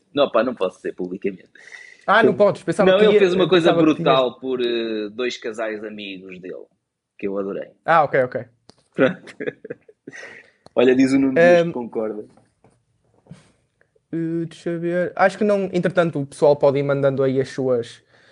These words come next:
Speaker 2: as suas opiniões, enquanto também
Speaker 1: Sim, po-,
Speaker 2: podemos
Speaker 1: podem
Speaker 2: falar
Speaker 1: dizer
Speaker 2: noutra.
Speaker 1: o que é que acham. Acham que eu e o, e o Gonçalo,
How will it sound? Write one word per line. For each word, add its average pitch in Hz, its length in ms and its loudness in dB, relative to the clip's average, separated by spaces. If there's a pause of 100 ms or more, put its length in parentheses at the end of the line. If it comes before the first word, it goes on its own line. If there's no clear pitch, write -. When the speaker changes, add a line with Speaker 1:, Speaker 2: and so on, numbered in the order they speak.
(160)
Speaker 2:
as 135 140 0
suas 147 240 0
opiniões, 147 720 0
enquanto 147 840 -2 (480)
também 160 180 4
Speaker 1:
Sim, 165 40 2
po-, 262 80 4
Speaker 2:
podemos 180 260 6
Speaker 1:
podem 233 160 2
Speaker 2:
falar 196 200 6
Speaker 1:
dizer 208 140 6
Speaker 2:
noutra. 202 180 0
Speaker 1:
o 147 60 -4
que 139 100 -4
é - 20 -2
que 143 180 -2
acham. 107 500 -6
Acham 160 460 -2
que 127 540 -4
eu 165 580 0
e 131 320 -2
o, 120 360 -2
e 127 80 -4
o 127 60 -4
Gonçalo, 120 720 -2